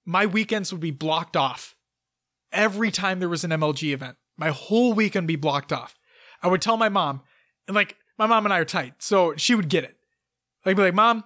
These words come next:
I'm gonna be in my room basically the entire weekend. Don't expect me for anything. This is what's going on."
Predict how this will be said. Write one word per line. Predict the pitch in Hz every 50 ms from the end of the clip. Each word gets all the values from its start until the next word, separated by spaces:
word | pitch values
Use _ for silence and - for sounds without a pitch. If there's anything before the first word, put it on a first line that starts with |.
| _ _ _ _
I'm | 170 175
gonna | 185 185 180
be | 196
in | 190 185
my | 185
room | 180 190 214 214
basically | 202 202 190 - - 196 208
the | 190 196 196
entire | 185 185 220 208 185 180
weekend. | 190 196 190 - 202 196 190 185 - _ _ _ _ _ _ _ _ _
Don't | 190 190 190
expect | 196 - - - 196 180 -
me | 190 170
for | - 190 175
anything. | 165 170 165 - 175 165 160 156 - _ _ _
This | - 175 165 -
is | - 170
what's | 165 -
going | - 180 156 151 147
on." | 147 135 131 131